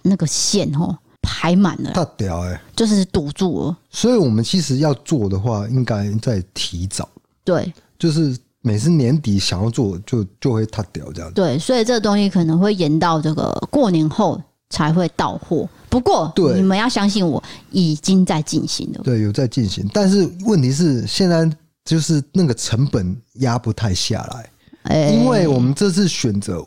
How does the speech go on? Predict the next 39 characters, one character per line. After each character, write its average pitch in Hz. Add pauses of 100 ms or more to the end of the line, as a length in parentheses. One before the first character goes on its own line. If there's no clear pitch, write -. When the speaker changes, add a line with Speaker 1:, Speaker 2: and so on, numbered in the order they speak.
(140)
Speaker 2:
现 202
在 165
我 131
们 117
多 165
了 139
这 151
个 120
Podcast 131
的 95
业 113
务， 104
所 143
以 101 (480)
变 180
成 143
说 151
我 143
们 104
没 107
办 135
法 95
自 156
己 -
寄 107
送。 85 (460)
Speaker 1:
对。 151
Speaker 2:
所 175
以 165
我 139
们 104 (200)
选 101
择 95
了 98
他 143
会 143
帮 120
我 113
们 90